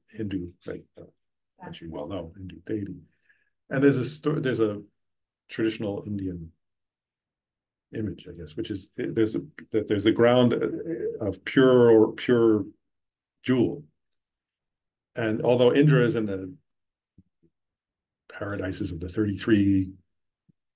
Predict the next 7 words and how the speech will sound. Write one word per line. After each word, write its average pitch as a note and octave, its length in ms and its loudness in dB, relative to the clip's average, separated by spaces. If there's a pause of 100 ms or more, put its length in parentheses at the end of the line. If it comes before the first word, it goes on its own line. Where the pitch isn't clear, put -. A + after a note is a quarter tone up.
(160)
gods G2 560 2
and, E2+ 360 -10 (420)
uh, - 160 -14 (320)
high F#2 140 -8
up F2 180 -8
in E2+ 120 -10
the, E2 120 -12